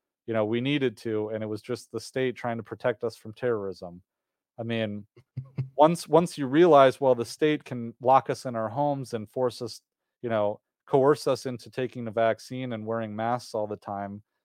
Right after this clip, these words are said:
Speaker 1: and bailing out people and that kinda stuff you realize that it's not about your best interests anymore.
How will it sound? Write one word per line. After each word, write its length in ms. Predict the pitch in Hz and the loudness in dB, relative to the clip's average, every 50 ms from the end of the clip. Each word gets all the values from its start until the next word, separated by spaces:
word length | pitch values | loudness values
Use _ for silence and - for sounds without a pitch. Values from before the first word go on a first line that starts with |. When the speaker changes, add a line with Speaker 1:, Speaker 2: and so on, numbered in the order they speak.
| _ - | _ -12
Speaker 1:
and 220 | - 107 107 104 101 | -10 -10 -8 -4 2
bailing 360 | 120 117 117 120 120 117 113 | 4 4 4 4 2 -2 0
out 240 | 113 120 123 120 _ | 0 0 0 -2 _
people 480 | - 117 113 110 - 110 110 110 107 | -8 -8 -8 -4 -2 0 0 0 0
and 160 | 104 101 98 104 | -2 -4 -4 -4
that 160 | 110 113 107 - | -4 -4 -4 -6
kinda 200 | 120 110 107 104 | -10 -8 -8 -10
stuff 360 | - - - 104 101 98 _ _ _ _ _ _ _ _ _ _ _ _ _ _ _ _ _ _ _ _ _ _ _ _ | -10 -6 -4 -2 -2 -4 _ _ _ _ _ _ _ _ _ _ _ _ _ _ _ _ _ _ _ _ _ _ _ _
you 160 | - 120 123 120 | -6 -4 -2 0
realize 500 | 123 139 151 156 147 131 127 127 120 - | 2 6 8 10 10 10 10 8 6 4
that 140 | - 123 113 | 0 0 0
it's 160 | 113 107 - | 0 -4 -4
not 180 | 139 139 135 135 | 0 2 2 2
about 480 | 127 110 123 117 113 113 110 110 110 _ _ | 2 4 4 4 6 6 4 4 0 _ _
your 200 | - 127 123 127 | -6 -4 -2 -2
best 320 | 117 120 113 110 - - - | 0 2 0 0 0 -4 -10
interests 560 | 120 117 107 - - 104 95 95 - - - | -10 -10 -10 -8 -8 -6 -6 -6 -8 -12 -16
anymore. 640 | 104 101 98 95 95 95 90 90 85 85 90 - | -14 -14 -14 -16 -14 -14 -14 -14 -14 -14 -16 -18